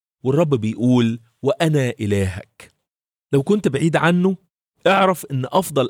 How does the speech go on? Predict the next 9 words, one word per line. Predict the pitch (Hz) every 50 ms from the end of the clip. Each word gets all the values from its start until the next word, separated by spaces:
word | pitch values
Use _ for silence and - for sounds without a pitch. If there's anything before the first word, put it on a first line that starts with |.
| - -
أيام | 123 123 147 160 151
حياتك | - - 131 131 139 160 185 - - 180 - _ _ _ -
كانت | 165 175 196 196 185 - -
لما | 139 120 117 117 113
كنت | - 151 151 139 -
قريب | - - 107 113 123 135 139 139 127 120 139
منه. | 160 170 147 107 90 85 - - _ _ _ _ _ _ _ _ _ _ -
انت | 156 - 165
بعدت، | 131 147 139 175 190 - - _ _ _ - -